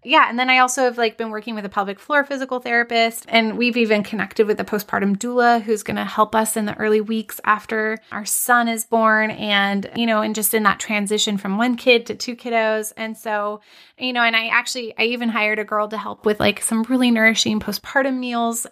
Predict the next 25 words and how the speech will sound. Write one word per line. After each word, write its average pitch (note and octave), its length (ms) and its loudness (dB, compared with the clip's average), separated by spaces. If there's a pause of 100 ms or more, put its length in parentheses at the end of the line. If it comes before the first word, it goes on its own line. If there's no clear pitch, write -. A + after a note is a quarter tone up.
that A3 120 0
I'm G#3+ 180 0
really A3 240 0
excited G#3 440 -4
about. G#3 220 2
And A#3 100 -8
so A#3 280 2 (200)
I C4+ 100 -2
just F4+ 180 0
haven't E4+ 260 0
been C4+ 140 -2
shy G#3+ 380 -2
to A3+ 160 -6
ask G3 240 2
for G3 120 -12
help. - 400 -6
And A3 100 -8
I A3 80 -6
think A#3 300 -8
having G#3+ 600 -2
felt G#3 320 2
so - 180 -6
isolated, A3+ 680 0
so G#3 160 -2
alone, G3+ 500 0